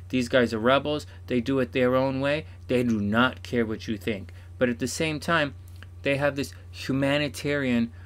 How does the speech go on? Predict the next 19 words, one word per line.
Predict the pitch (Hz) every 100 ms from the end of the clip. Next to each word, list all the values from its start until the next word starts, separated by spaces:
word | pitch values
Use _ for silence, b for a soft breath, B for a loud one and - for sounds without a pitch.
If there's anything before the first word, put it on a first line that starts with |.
| B
approach | - - 190 202
to | 127
things. | - 101 95
It's | 110 -
not | 151 147
like, | 123 -
you | 82
know, | 151 120
and | 123 120
that's, | 139 -
so | -
they | 147
believe | 139 139 131 160 160
in | 139
the | 127
big | 139 131
picture. | - 180 - 92 B B B -
Once | 120 135 151
again, | 156 170 151